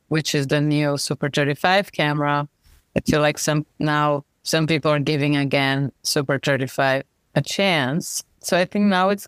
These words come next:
kind of this divided world, but, you know, I think T V is really fully committed to full frame. At least that's the trend that I see. Uh, and maybe that's because they shoot fast. They sometimes are in stages.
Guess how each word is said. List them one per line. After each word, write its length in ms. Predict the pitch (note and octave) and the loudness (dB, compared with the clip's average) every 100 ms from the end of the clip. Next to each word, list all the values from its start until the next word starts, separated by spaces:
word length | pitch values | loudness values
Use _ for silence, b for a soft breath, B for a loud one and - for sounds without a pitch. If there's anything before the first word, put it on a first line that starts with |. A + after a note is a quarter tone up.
| _ | _
kind 200 | - E3 | -4 0
of 160 | F#3 F3 | 0 0
this 200 | E3+ E3 | -2 -2
divided 760 | - D#3 C#3+ D3+ D#3+ F3+ D3+ - | -2 -2 0 2 2 0 -4 -10
world, 540 | C3+ D#3 F3 C3+ C#3+ - - | -4 0 2 2 0 -4 -2
but, 220 | D3+ D3 - - | 0 0 -2 -2
you 140 | F#3 | 0
know, 80 | D#3+ | 2
I 100 | D#3 | 0
think 240 | E3+ E3+ | 0 -2
T 140 | - D#3+ | 0 -2
V 320 | C#3+ E3 F3 | 0 2 2
is 120 | F3 | 0
really 520 | E3+ E3 E3+ E3+ E3 - _ | 0 0 0 0 -2 -4 _
fully 260 | F3 E3+ | -2 -2
committed 480 | D#3 E3 D#3 D3+ C#3+ - | 0 0 0 0 -2 -2
to 180 | D#3 D3+ | -2 -2
full 240 | - D#3 | -2 -6
frame. 560 | - D3+ C#3 D3 D#3 D#3 - | -2 0 0 0 -2 -6 -6
At 140 | C#3 | -2
least 220 | D3 D3 | 0 0
that's 280 | - D3 - | 0 -2 -2
the 120 | - | -4
trend 560 | D3+ - D3+ C#3 C#3+ C3+ _ | -2 -2 0 2 0 -4 _
that 180 | C#3+ | 2
I 120 | C#3 C#3 | 2 0
see. 540 | - C#3+ C#3 C#3 D#3 _ | -2 0 2 0 -2 _
Uh, 320 | - C#3+ C#3+ C#3+ | -2 0 0 0
and 120 | D#3+ | 0
maybe 220 | D#3+ D#3+ | 2 2
that's 240 | D#3+ D#3 C#3+ | 2 0 0
because 320 | D#3 - C#3+ | -4 -2 0
they 120 | D#3 | 0
shoot 260 | C#3+ E3+ D#3 | 0 -2 -4
fast. 680 | - A3+ G3 D3 C3+ C#3+ | -2 2 2 2 0 -2
They 100 | E3+ | -2
sometimes 540 | D#3+ - E3 E3 D#3+ E3+ | -2 0 0 0 0 2
are 160 | D#3 | 2
in 160 | D#3 D#3+ - _ _ _ _ | 0 -4 -10 _ _ _ _
stages. 840 | - - G3+ A3 F#3 D#3 - - - | -18 -2 2 2 2 0 0 -2 -4